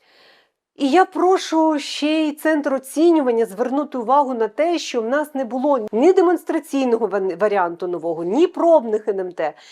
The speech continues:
Я дуже прошу, діти мають бачити, як це відбувається. І бажано проходити тестування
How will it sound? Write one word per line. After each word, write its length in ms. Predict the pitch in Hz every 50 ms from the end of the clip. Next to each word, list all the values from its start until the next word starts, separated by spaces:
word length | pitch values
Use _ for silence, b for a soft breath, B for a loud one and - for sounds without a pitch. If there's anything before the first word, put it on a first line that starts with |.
| B B B B B
Я 300 | - 170 202 277 311 277 - _
дуже 600 | - 175 185 294 339 370 381 392 359 285 220 247 233
прошу, 640 | - - 220 226 202 190 175 - - - 160 151 B B B B B B B
діти 440 | 170 156 226 302 359 403 403 403 381
мають 480 | 311 285 294 294 311 320 320 277 240
бачити, 760 | 208 240 247 247 240 226 - - 208 - - 170 156 - - - _ _ _
як 460 | - 175 156 247 277 311 330 302 -
це 180 | - - 254 254
відбувається. 960 | 226 247 220 190 190 226 220 196 202 175 156 151 156 - - - 180 165 - -
І 220 | - 269 285 285
бажано 520 | 233 208 285 320 339 311 269 294 269 262 254
проходити 580 | 262 262 262 262 - 302 254 277 262 - 254
тестування 720 | 226 - 254 247 - - 277 240 240 269 269 262 254 247